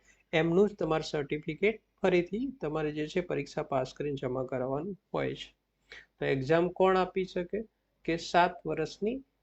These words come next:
અ, જે છે જે કર્મ-, ગવર્મેન્ટ કર્મચારીઓ હોય એ જ આની અંદર આપી શકે છે અને એમની મ-, મર્યાદા કઈ છે કે સાત વર્ષની અંદર તમારે આ જે છે પરીક્ષા પાસ કરવાની હોય છે.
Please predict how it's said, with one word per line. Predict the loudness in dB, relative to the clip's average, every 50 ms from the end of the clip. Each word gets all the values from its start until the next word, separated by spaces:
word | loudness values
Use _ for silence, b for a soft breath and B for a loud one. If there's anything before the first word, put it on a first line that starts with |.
| _ _ -4
અ, | -2 0 0 0 -2
જે | 0 0 0 0
છે | 0 -2 -4 -4 -4 -10 _ -14
જે | -6 0 4 4 4 4
કર્મ-, | 4 2 0 0 0 -2 -4 -6
ગવર્મેન્ટ | -2 2 4 6 6 6 6 4 2 0
કર્મચારીઓ | 0 -2 -2 0 -2 -2 -2 -2 -2 -2 -2 -2
હોય | 0 0 0 0
એ | 0 0 0 0
જ | 0 0
આની | 0 0 0 -2
અંદર | 0 0 0 0
આપી | 0 -2 -2 -6 -6
શકે | -4 -4 -4 -2 -2 -4 -4
છે | -4 -6 -8 -8 _ _ _ _ _ _ -4 -2
અને | -2 0 0
એમની | 0 0 2 2 0 0 -2 -4
મ-, | -4 -4 -2 0 0 0 0 0 0
મર્યાદા | 2 4 4 4 4 4 2 0
કઈ | 2 0 0 0
છે | -2 -4 -8 -6
કે | -6 -6
સાત | -4 0 2 2 2 0 -2 -4
વર્ષની | -4 -4 -4 -4 -6 -6
અંદર | -4 -4 -4 -6
તમારે | -6 -6 -6 -4 -4 -2 -4 -4 -6 -8 _ _ _ -4
આ | -2 -2
જે | -2 -2 -4
છે | -6 -6 -6 -4
પરીક્ષા | -4 -4 -4 -4 -6 -8 -8
પાસ | -2 2 4 4 4 4 0 -10
કરવાની | -12 -12 -10 -10 -12 -14 -16
હોય | -20 -20 -20 _ _
છે. | -20 -20 -20